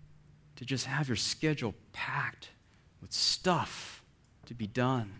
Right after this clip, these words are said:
and you're just not in tune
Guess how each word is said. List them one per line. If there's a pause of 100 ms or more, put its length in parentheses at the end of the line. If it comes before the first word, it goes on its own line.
(760)
and
you're
just
not (360)
in
tune